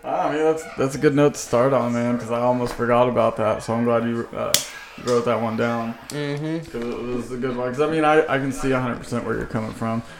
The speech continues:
Speaker 1: I just tend to s-, side with the smaller guy 'cause I'm a smaller guy. And
Speaker 2: Yeah, man, but the
Speaker 1: I am
Speaker 2: small,
Speaker 1: not
Speaker 2: the
Speaker 1: mad about
Speaker 2: smaller
Speaker 1: it.
Speaker 2: dude is not always in the right,
Speaker 1: Yeah,
Speaker 2: man.
Speaker 1: no, absolutely. Absolutely.
Speaker 2: I mean, motherfuckers, they run their mouth just like anybody else,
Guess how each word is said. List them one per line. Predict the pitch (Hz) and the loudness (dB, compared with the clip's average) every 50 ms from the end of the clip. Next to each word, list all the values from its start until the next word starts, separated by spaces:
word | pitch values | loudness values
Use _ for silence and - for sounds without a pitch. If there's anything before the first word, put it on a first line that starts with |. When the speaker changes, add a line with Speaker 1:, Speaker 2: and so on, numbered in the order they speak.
| - - | -10 0
Speaker 1:
I | 123 135 139 | 2 4 6
just | 135 135 123 131 - | 6 4 2 2 2
tend | - 123 120 | 2 2 2
to | 117 113 | 2 0
s-, | - - - - - - - - | -2 -8 -12 -16 -20 -20 -18 -14
side | - - 135 120 120 117 | -2 2 4 4 4 4
with | 117 117 | 2 -2
the | - - | -4 -8
smaller | - - 120 120 120 113 117 113 | -6 -4 -2 0 0 0 2 4
guy | 120 117 113 113 113 117 113 - - - - | 4 6 6 4 4 2 0 -2 -6 -10 -4
'cause | - 123 110 | -4 -2 0
I'm | 113 117 | 0 -2
a | - | -2
smaller | - - - - - - 95 | -4 -6 -6 -6 -6 -6 -4
guy. | 98 98 - - 117 113 - - - - - - - - - - | -4 -2 -2 -2 -4 -6 -10 -16 -20 -20 -20 -20 -20 -20 -16 -14
And | - - - 160 - | -8 -6 -4 0 4
Speaker 2:
Yeah, | 190 208 208 | 8 8 8
man, | 196 180 185 185 185 180 | 8 8 6 4 4 4
but | 170 156 139 131 | 2 0 0 0
the | 147 139 | 2 4
Speaker 1:
I | 135 143 | 6 8
am | 143 | 10
Speaker 2:
small, | 139 139 | 12 12
Speaker 1:
not | 139 131 - | 10 10 8
Speaker 2:
the | 127 | 6
Speaker 1:
mad | 127 127 131 | 4 6 6
about | 131 123 | 6 6
Speaker 2:
smaller | 131 127 127 127 170 180 190 185 | 8 8 10 10 10 10 10 8
Speaker 1:
it. | 170 156 | 6 6
Speaker 2:
dude | 151 160 170 170 151 | 4 4 4 4 2
is | 131 117 117 | 0 0 0
not | 123 127 131 147 165 170 | 2 4 4 4 6 6
always | 170 165 170 175 175 170 | 8 8 8 6 4 2
in | 165 185 185 | 2 0 0
the | 185 180 | 0 2
right, | 175 185 196 214 208 185 165 | 4 6 6 8 8 6 6
Speaker 1:
Yeah, | 131 135 | 6 6
Speaker 2:
man. | 139 139 135 147 151 | 8 8 8 8 8
Speaker 1:
no, | 151 143 131 127 127 127 147 | 6 8 8 8 8 8 8
absolutely. | 151 - - 123 123 131 156 165 156 120 98 117 120 117 120 120 - - - - - - | 8 6 4 2 2 4 4 4 4 4 4 2 0 0 -2 -4 -8 -12 -16 -18 -14 -8
Absolutely. | 113 123 139 135 135 - 123 120 127 135 117 120 117 117 120 - - - - - | -6 -4 -4 -6 -6 -6 -4 -4 -4 -4 -4 -4 -4 -6 -6 -10 -12 -18 -14 -12
Speaker 2:
I | 127 | -8
mean, | 127 127 127 135 | -8 -6 -4 -2
motherfuckers, | 143 147 147 143 139 - 151 143 151 151 143 139 131 131 - - - - - - - - 120 | 0 0 0 -2 -2 -2 -4 -2 -2 -2 -2 -2 -4 -6 -12 -16 -20 -20 -20 -20 -20 -10 -8
they | 127 139 | -6 -6
run | 151 160 160 160 | -4 -6 -6 -6
their | 160 160 | -6 -6
mouth | 160 165 165 165 160 | -6 -6 -6 -8 -10
just | 170 165 170 | -12 -12 -10
like | 175 170 | -10 -10
anybody | 175 175 175 170 165 170 196 | -10 -8 -6 -6 -6 -6 -6
else, | 196 151 131 139 | -6 -6 -8 -8